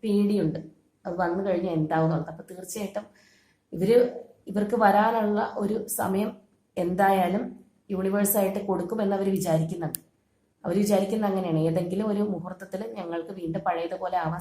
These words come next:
സാധിക്കുമായിരിക്കും, അന്ന് ഒരു റീജോയിനിങ് ഉണ്ടാവും എന്നുള്ളതൊക്കെയാണ് അവർ വിചാരിക്കുന്നത്. അന്നാ ഞാൻ ഇവിടെ Two of Cups-ന്റെ എനർജി വന്നതുപോലെ അന്ന് ഞങ്ങൾക്ക് പരസ്പരം, ഏഹ്, ഞങ്ങളുടെ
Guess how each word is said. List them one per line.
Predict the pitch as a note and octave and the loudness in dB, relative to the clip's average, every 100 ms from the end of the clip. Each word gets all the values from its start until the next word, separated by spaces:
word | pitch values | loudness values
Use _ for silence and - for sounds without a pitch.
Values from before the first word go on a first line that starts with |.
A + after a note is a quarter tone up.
| - | -2
സാധിക്കുമായിരിക്കും, | D#3 D#3+ D#3+ F#3 D#3+ D#3+ D#3+ D#3+ _ _ _ _ _ _ _ - F3+ | -2 -4 -6 -2 0 -2 -6 -14 _ _ _ _ _ _ _ -12 -6
അന്ന് | E3+ F#3+ G3+ G3 - - _ _ F#3 | -2 0 -2 -4 -12 -20 _ _ -2
ഒരു | G3 F#3+ | 0 0
റീജോയിനിങ് | F#3 E3+ F3+ F3 F#3+ F3 | -2 -2 0 0 0 2
ഉണ്ടാവും | D#3+ D#3+ D#3+ - - _ _ _ - | 2 2 0 -2 -10 _ _ _ -6
എന്നുള്ളതൊക്കെയാണ് | A3+ A3 G3 F#3+ G#3 G3+ | -2 0 0 0 0 2
അവർ | F#3 F#3 | 0 0
വിചാരിക്കുന്നത്. | D#3+ D#3 D#3 C#3+ C3+ - - - | 0 0 -2 -6 -8 -12 -12 -8
അന്നാ | F#3+ F#3+ F#3 G3 | -2 -2 -2 -2
ഞാൻ | F#3 G3 | -4 -4
ഇവിടെ | F3 F3+ F3 F3+ - | -2 -2 -2 -4 -4
Two | E3+ | -6
of | - | -4
Cups-ന്റെ | E3+ - F#3+ F3+ | -6 -6 -4 -4
എനർജി | E3+ E3 G3 | -4 -2 -2
വന്നതുപോലെ | E3+ E3+ E3 D#3+ - - _ _ - | -4 -6 -4 -4 -6 -16 _ _ -4
അന്ന് | F#3+ G#3+ A#3 | 0 2 2
ഞങ്ങൾക്ക് | F#3 F3+ F3+ C#4 - - _ | 0 0 -2 -6 -8 -14 _
പരസ്പരം, | F#3 F3 - F#3 A3+ - _ _ _ _ _ - - E3 | 0 2 0 -2 -4 -8 _ _ _ _ _ -16 -6 -2
ഏഹ്, | E3 D#3+ D#3 - - - _ _ - G3 F#3+ | 2 4 2 -2 -10 -18 _ _ -12 -6 -2
ഞങ്ങളുടെ | E3+ E3+ | 0 2